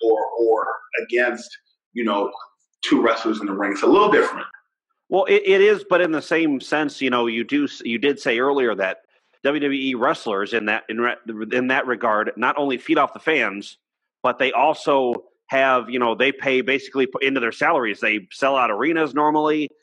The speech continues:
Speaker 2: you know, things like that happen. And as we've seen even in W W E, which I don't think would happen in, in the N B A, uh, right now because they're a, a bigger entity as far as money, uh, goes.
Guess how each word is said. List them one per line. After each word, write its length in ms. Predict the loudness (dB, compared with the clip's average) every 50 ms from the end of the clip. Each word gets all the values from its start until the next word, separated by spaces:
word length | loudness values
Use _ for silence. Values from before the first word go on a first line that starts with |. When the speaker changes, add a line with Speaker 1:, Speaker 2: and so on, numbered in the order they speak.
| _ _ _
Speaker 2:
you 60 | -4
know, 60 | -2
things 220 | 0 -2 -2 -2 -2
like 120 | -2 0
that 140 | -2 -2 0
happen. 340 | 0 0 0 0 -2 -2 -2
And 180 | -2 -4 -6 -10 _ _ _ _ -2
as 180 | -2 -2 -2 -2
we've 160 | -4 -6 -6
seen 300 | -2 0 2 2 2 2
even 240 | 2 0 0 -2 0
in 60 | 0
W 180 | 0 0 2 0
W 220 | 0 0 0 0
E, 60 | 2
which 200 | 2 0 0 0
I 60 | 0
don't 180 | 0 0 0 -2
think 160 | -4 -2 -2
would 100 | -2 -2
happen 320 | 0 -2 -2 -2 -4 -4 -4
in, 200 | -6 -6 -6 -6
in 160 | -4 -4 -4 -2
the 160 | -2 -2 -2
N 140 | -4 -4 -4
B 140 | -2 0
A, 260 | 0 0 -2 -4 -6 -10 _ _ _ _ -2
uh, 80 | -2 0
right 200 | -2 -2 -4 -4
now 200 | -4 -4 -4 -4
because 280 | -4 -6 -8 -8 -4
they're 160 | -2 0 0 0
a, 80 | 0
a 260 | -2 -2 -4 -4 -4 -4 _ _ -4
bigger 240 | -2 -2 0 0
entity 440 | 0 0 -2 -2 -6 -8 -6 -6 -6
as 100 | -6 -4
far 180 | _ 0 0 0
as 60 | -2 -2
money, 300 | -2 -2 -2 -2 -6 -10 _ _ _ _ _ _ -2
uh, 140 | 0 0 0 -2
goes. 320 | -2 -2 0 -2 -4 -8